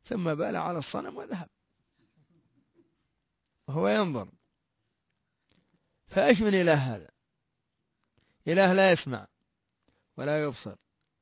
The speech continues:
ولا يتكلم ولا يقدر، هم الذين يرفعونه، هم الذين ينظفونه، هذا ليس له من الألوهية شيء. ومع ذلك تسلط الشيطان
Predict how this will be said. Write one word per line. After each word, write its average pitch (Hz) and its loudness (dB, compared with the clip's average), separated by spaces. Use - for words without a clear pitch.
ولا 151 -2
يتكلم 131 -8
ولا 151 -4
يقدر، 127 -8
هم 185 -4
الذين 190 0
يرفعونه، 156 -4
هم 160 -8
الذين 165 -2
ينظفونه، 147 -2
هذا 160 -4
ليس 202 -2
له 139 -4
من 139 -4
الألوهية 151 -2
شيء. 87 -12
ومع 151 2
ذلك 156 2
تسلط 156 0
الشيطان 135 -2